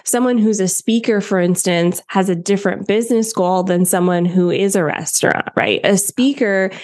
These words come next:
is trying to book speaking gigs. So maybe that person is showcasing their expertise and networking with event planners.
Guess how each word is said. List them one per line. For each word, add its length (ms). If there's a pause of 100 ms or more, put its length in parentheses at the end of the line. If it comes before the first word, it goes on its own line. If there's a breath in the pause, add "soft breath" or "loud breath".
(120 loud breath)
is 140
trying 180
to 80
book 220
speaking 340
gigs. 380
So 320 (180 loud breath)
maybe 300
that 320
person 420
is 120
showcasing 640
their 140
expertise 960 (100)
and 220
networking 640
with 260
event 340
planners. 580